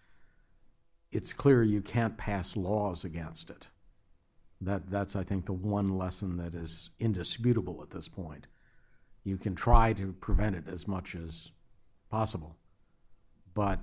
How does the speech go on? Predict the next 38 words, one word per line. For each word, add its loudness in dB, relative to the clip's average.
you're -2
going 2
to 0
have -2
a -4
significant -2
se-, -2
percentage -2
of -4
the -6
population -4
that 0
will 0
continue 0
to -6
use -4
those -2
substances -6
regardless 4
of -2
the -2
laws. -4
That -6
simply -2
is -6
not -4
going -6
to -8
deter 0
them -4
from, -6
from -10
doing -2
what -8
they -8
want -8
to -12
do. -12